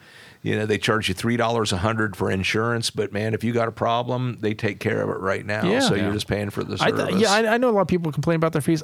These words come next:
Speaker 2: I, I think for everything it provides, and as easy as all my transactions, I mean, 'cause I'm used to going in a music store. In old days, consignment fees were fifteen or twenty percent music store.
Speaker 1: Right.
Speaker 2: So
Speaker 1: Right,
Speaker 2: this
Speaker 1: exactly.
Speaker 2: is still dirt cheap, and you're ma-,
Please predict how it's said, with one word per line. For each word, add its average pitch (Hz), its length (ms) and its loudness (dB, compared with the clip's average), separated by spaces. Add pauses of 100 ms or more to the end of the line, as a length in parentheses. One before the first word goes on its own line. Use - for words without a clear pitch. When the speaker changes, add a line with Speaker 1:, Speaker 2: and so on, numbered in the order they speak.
Speaker 2:
I, - 260 -6
I 214 60 2
think 254 200 -2
for - 180 -2
everything 175 420 2
it 156 100 -2
provides, 123 760 2
and 127 180 2
as 135 240 2
easy 156 300 4
as 139 60 4
all 139 100 4
my 147 140 2
transactions, 180 580 -2 (600)
I - 40 2
mean, 185 180 4 (140)
'cause 254 140 2
I'm 269 260 2
used 240 220 2
to 170 60 2
going 165 260 4
in 147 100 4
a 135 40 2
music 202 320 4
store. 135 360 2
In 120 220 0
old 185 300 2
days, 127 180 4
consignment 185 480 0
fees 131 220 2
were 117 60 0
fifteen 131 320 0
or 123 60 0
twenty 123 220 0
percent - 300 -2
music 160 320 -2
store. 104 340 -2 (140)
Speaker 1:
Right. 165 260 0 (160)
Speaker 2:
So 151 440 4
Speaker 1:
Right, 143 120 2
Speaker 2:
this - 40 2 (220)
Speaker 1:
exactly. - 100 4
Speaker 2:
is - 60 0
still 220 480 2
dirt 139 260 0
cheap, 151 200 0
and 143 80 2
you're 139 80 2
ma-, 151 260 0